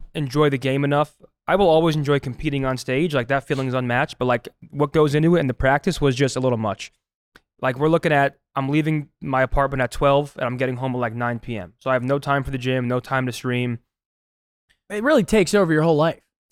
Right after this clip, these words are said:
Speaker 1: It's just, it's, it's a lot. I mean, when we had a third set, I was just like, "Come on, like, get me the fuck outta here."
Speaker 2: <laughs>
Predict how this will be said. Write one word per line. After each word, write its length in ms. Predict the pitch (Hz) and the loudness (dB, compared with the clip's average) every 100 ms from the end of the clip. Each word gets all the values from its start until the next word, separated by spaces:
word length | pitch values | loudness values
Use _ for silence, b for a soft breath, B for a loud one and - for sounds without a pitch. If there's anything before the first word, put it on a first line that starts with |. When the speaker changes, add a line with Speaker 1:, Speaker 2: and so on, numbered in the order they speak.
| - | -14
Speaker 1:
It's 160 | 151 | -6
just, 320 | 180 151 - - - _ | -4 -4 -6 -10 -20 _
it's, 240 | 156 - - | -8 -8 -8
it's 200 | - 156 | -4 0
a 40 | |
lot. 280 | 139 113 85 | 0 0 0
I 60 | 127 | -4
mean, 220 | 135 123 _ _ _ | -4 -6 _ _ _
when 140 | - 139 | -8 0
we 100 | 180 | 2
had 80 | 160 | 2
a 40 | |
third 240 | - 151 139 | 2 -2 0
set, 240 | - 143 | -2 -2
I 60 | 117 | -2
was 140 | 113 | -4
just 200 | 117 - | -10 -12
like, 140 | 98 - | -12 -16
"Come 180 | - 127 | -14 -12
on, 180 | 90 104 | -12 -12
like, 140 | 127 | -6
get 140 | 160 180 | -4 -2
me 80 | |
the 80 | 151 | -2
fuck 260 | - 135 - | -2 -2 0
outta 180 | - - | 0 2
here." 500 | - 440 - - | 2 0 2 0
Speaker 2:
<laughs> 40 | - | 0